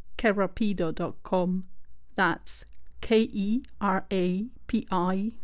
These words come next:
D O dot com, kerapido dot com.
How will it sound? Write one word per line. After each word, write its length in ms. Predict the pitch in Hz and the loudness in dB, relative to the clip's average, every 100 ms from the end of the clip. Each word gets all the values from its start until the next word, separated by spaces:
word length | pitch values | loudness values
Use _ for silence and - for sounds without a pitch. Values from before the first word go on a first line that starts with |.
| - | 0
D 180 | 214 202 | 0 2
O 320 | 180 180 196 240 - - | 2 2 2 0 -6 -4
dot 220 | - 185 - | -2 -2 -2
com, 420 | - 165 185 233 - - - - | -2 2 4 4 2 -10 -8 -4
kerapido 680 | - 208 196 185 226 208 180 | 2 4 4 2 0 2 0
dot 240 | 170 160 - | 0 -2 -2
com. 400 | - 175 165 | 2 4 4